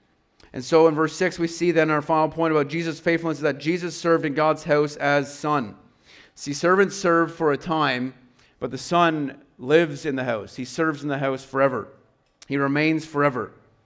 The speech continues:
And the household that Jesus is faithful to is the household that he shed his own blood for.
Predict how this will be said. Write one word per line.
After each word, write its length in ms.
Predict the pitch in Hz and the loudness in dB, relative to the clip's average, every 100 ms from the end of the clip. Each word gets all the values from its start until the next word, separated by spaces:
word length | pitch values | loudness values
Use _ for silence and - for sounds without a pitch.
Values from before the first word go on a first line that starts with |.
| _ _ _ _ _ _ _ _ _ _ | _ _ _ _ _ _ _ _ _ _
And 120 | - 127 | -10 -2
the 40 | |
household 420 | 143 165 170 175 | 2 2 2 0
that 120 | 151 | -2
Jesus 380 | 131 165 185 156 | -4 -4 -4 -6
is 120 | 156 | -10
faithful 320 | - 151 147 143 | 0 0 0 -6
to 340 | 151 147 147 - | -2 -2 -2 0
is 280 | 165 156 | 0 0
the 100 | 147 | -4
household 540 | 147 143 143 - 147 139 | -2 0 -2 -2 -2 0
that 140 | 139 | -2
he 100 | 143 | -4
shed 300 | 139 156 151 | -4 -2 0
his 180 | 151 135 | 0 -2
own 140 | 139 | -4
blood 260 | 127 135 127 | -2 -2 -4
for. 320 | - 113 90 | -6 -8 -8